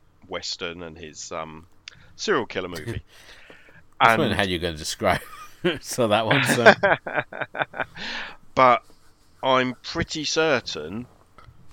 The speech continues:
Speaker 1: that of those four films, people remember the other three.
Speaker 2: Mm.
Speaker 1: Yeah, and it's kind of got, you know, as, as great a film as it is, and like, like you, I saw this years ago,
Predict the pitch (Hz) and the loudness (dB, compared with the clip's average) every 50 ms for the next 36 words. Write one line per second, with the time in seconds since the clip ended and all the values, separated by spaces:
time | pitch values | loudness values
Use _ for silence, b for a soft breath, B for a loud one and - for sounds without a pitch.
0 | - - 104 110 104 - - - 117 117 - - 120 113 113 117 104 - - 117 | -12 -4 0 2 2 2 2 2 0 0 2 2 2 2 2 0 -2 -6 -4 -4
1 | 110 107 98 - - - 139 117 98 92 90 90 - - 117 110 104 - 104 98 | -2 -2 -4 -4 -4 -2 -2 -2 -2 -4 -6 -10 -10 -8 -8 -8 -8 -10 -10 -8
2 | 101 101 104 104 98 104 104 107 104 107 101 98 92 - 85 - 104 110 117 127 | -6 -6 -6 -6 -6 -8 -4 -2 -2 -2 -2 -4 -10 -14 -12 -8 -4 -4 -4 -4
3 | 139 - - 110 107 101 95 90 90 - - - _ _ _ _ _ - - _ | -6 -10 -14 -14 -14 -12 -14 -14 -16 -20 -20 -20 _ _ _ _ _ -20 -20 _
4 | _ _ _ _ _ _ _ _ _ _ _ _ - 101 104 107 113 117 127 B | _ _ _ _ _ _ _ _ _ _ _ _ -10 -6 -4 -2 -2 -2 -4 B
5 | B B B B - - 117 117 113 113 104 - - - - - - 135 131 131 | B B B B -4 -2 -2 -2 -2 -4 -8 -8 -12 -12 -8 -4 -2 0 0 0
6 | 131 123 127 113 - - 113 107 - 117 107 110 - - 104 123 113 - - - | 0 -2 -4 -4 -4 -6 -6 -6 -4 -6 -6 -8 -8 -8 -10 -12 -12 -12 -10 -10
7 | 135 117 - - 113 123 139 139 - 131 117 - 117 104 101 98 90 113 147 127 | -10 -10 -10 -6 -2 -2 -2 -2 -4 -8 -10 -8 -6 -6 -6 -8 -8 -8 -8 -8
8 | 104 - - - 160 170 175 - 127 143 165 170 123 113 131 143 117 95 110 127 | -8 -10 -12 -14 -12 -12 -12 -10 -10 -8 -8 -8 -6 -6 -4 -4 -2 -2 -2 -2
9 | 123 - - 95 85 82 - - - - 101 104 101 95 - - - - | -4 -6 -8 -10 -12 -14 -12 -12 -10 -8 -6 -6 -8 -8 -10 -12 -14 -14